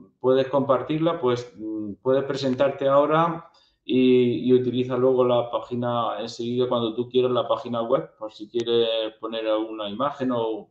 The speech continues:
creo que hay un documental y, pues, quiénes sois,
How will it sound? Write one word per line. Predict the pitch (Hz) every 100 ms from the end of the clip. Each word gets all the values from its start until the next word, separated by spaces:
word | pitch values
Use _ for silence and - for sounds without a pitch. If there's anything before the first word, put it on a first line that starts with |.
| _ _
creo | 117 117
que | 120
hay | 120
un |
documental | 117 107 101 101 98 135 131 131 139 - _ _ _ _
y, | - 113 117 113 107 98 90 - _ _ _
pues, | 110 104
quiénes | 131 123 120 -
sois, | 156 156 151 156 156 156